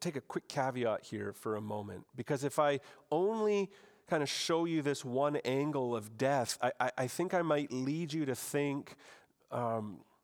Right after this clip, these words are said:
wrongly about it. So let me just have a quick caveat here. First Thessalonians four tells us that we are to grieve as those with hope,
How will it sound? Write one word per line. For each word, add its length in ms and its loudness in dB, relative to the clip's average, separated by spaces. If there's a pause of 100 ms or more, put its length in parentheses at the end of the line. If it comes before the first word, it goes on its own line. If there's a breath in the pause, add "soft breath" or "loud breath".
(320)
wrongly 600 4
about 400 0
it. 160 -10
So 140 -2
let 140 0
me 60 2
just 160 -2
have 160 2
a 40 -2
quick 260 -4
caveat 600 2
here. 420 -4 (1400 loud breath)
First 240 0
Thessalonians 640 2
four 640 0
tells 520 0
us 200 0
that 140 0
we 160 0
are 100 2
to 60 -2
grieve 600 -2
as 220 0
those 440 0
with 160 -4
hope, 580 -4